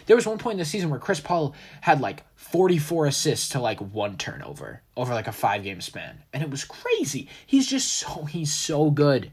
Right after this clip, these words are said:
at this age, man. And he's on my first team All N B A over Doncic because, yeah, statistically he's not having a great season. But in terms of closing games out, in terms of sheer dominance of his team, and in terms of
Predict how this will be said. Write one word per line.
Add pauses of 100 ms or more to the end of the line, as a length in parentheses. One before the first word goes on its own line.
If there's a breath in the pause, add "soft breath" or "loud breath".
at
this
age,
man. (960)
And (280 loud breath)
he's
on
my
first
team
All
N
B
A
over
Doncic
because,
yeah,
statistically
he's
not
having
a
great
season. (420 loud breath)
But
in
terms
of (280 loud breath)
closing
games
out,
in
terms
of
sheer
dominance
of
his
team,
and
in
terms
of